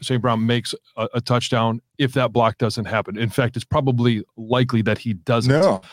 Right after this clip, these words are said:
Speaker 1: And, but the blur that was him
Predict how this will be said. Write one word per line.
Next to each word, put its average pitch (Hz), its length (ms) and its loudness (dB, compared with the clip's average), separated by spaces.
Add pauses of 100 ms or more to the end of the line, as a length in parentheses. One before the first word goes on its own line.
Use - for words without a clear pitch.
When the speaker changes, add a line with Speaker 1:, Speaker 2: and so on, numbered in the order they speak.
(400)
Speaker 1:
And, 135 600 2
but 151 300 0
the 139 120 0
blur 147 520 4
that 139 200 2
was 135 340 2
him 110 640 0